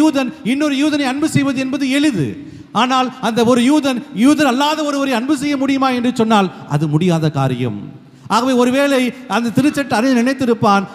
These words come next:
அதுக்கு அடுத்திருப்பவர் இன்னொரு யூதனாகத்தான் இருக்க முடியும், ஆகவே அதை புரிந்து கொள்ளலாம் என்று நினைத்திருக்கிற வேளையில தான் இயேசு கிறிஸ்து அதிர்ச்சி தரக்கூடிய ஒரு அடுத்திருப்பவரை குறித்து சொல்லுகிறார்.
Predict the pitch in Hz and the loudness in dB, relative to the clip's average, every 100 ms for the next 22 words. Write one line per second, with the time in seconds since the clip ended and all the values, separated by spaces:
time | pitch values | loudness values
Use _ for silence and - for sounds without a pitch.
0 | - 196 240 214 277 302 285 269 247 240 | -2 0 0 0 -2 -2 -2 0 2 0
1 | 170 - 247 294 262 269 285 277 254 254 | -2 -4 -2 0 0 0 0 0 -2 -4
2 | 285 247 269 269 240 233 220 202 - - | -2 -2 -2 -2 0 2 0 0 -2 0
3 | 233 262 247 233 - 220 254 - 285 285 | 2 4 2 0 -4 -4 -2 -2 -2 0
4 | 262 247 240 233 226 202 208 254 233 233 | 0 0 0 0 -2 0 -2 -2 -4 -4
5 | 214 202 196 180 151 147 180 196 202 - | -2 0 0 -2 0 2 4 2 -2 -14
6 | - - 127 185 - 185 165 151 151 143 | -20 -8 -2 -2 -2 -4 -4 -2 0 0
7 | 131 - - 151 202 196 180 165 - 156 | 0 -6 -4 -4 -4 -4 -4 -4 -2 -2
8 | 160 135 131 123 135 143 147 147 143 165 | 0 0 -2 -6 -2 2 2 2 0 -2
9 | 151 165 151 139 139 139 131 139 131 107 | -2 -4 -2 -2 -2 -2 -2 -2 -6 -6
10 | 104 98 90 | -6 -8 -10